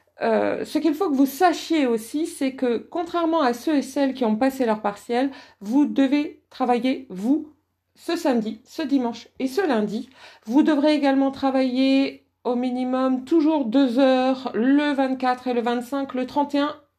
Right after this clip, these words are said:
décembre et le premier janvier. Pas d'arrêt pour vous. Un allègement à une heure de travail les vingt-quatre, vingt-cinq, trente et un décembre et premier janvier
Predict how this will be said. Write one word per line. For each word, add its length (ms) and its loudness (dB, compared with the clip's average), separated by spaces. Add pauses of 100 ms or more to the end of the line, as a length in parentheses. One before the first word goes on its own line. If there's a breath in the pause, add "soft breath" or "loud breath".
(520)
décembre 640 2
et 100 2
le 160 2
premier 280 -2
janvier. 380 -4 (460 soft breath)
Pas 180 6
d'arrêt 320 4
pour 200 2
vous. 260 2 (440)
Un 220 2
allègement 640 4
à 200 2
une 200 4
heure 160 2
de 100 2
travail 480 0
les 200 0
vingt-quatre, 420 -2
vingt-cinq, 400 -2
trente 260 -4
et 40 2
un 80 2
décembre 400 0
et 60 2
premier 480 2
janvier 500 0